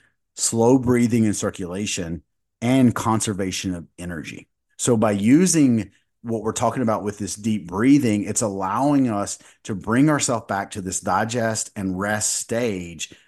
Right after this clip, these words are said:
when most of the time we're in the fight or flight 'cause we're putting out fires, whether that be at work or whether that be with our family. Like, we're go, go, go, go, go, go, but we wanna pull it back and add in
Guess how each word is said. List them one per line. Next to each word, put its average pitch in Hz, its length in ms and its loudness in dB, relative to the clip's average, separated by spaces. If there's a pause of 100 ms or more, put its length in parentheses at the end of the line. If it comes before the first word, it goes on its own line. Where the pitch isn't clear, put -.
(140)
when 107 280 4
most 113 360 4
of 127 100 0
the 104 80 -2
time 107 640 -4 (180)
we're 107 160 0
in 113 140 2
the 101 80 -2
fight 104 260 -2
or 101 60 -2
flight 104 280 -4
'cause 101 140 -8
we're 98 100 -8
putting 113 440 0
out 107 200 0
fires, 101 600 -2 (180)
whether 104 220 0
that 101 180 -2
be 101 180 -2
at 95 120 -8
work 117 320 0
or 95 60 -6
whether 101 240 -4
that 95 200 -6
be 101 120 -6
with 98 180 -6
our 98 100 -2
family. 107 500 -2 (240)
Like, 98 200 -8
we're 101 100 -2
go, 113 240 2
go, 117 180 2
go, 110 200 0
go, 107 200 0
go, 104 140 0
go, 101 580 0 (300)
but 110 120 -6
we 113 120 -2
wanna 120 300 -2
pull 120 400 -6
it 85 120 -12
back 107 360 -4
and 92 240 -10
add 104 380 -4
in 101 460 -2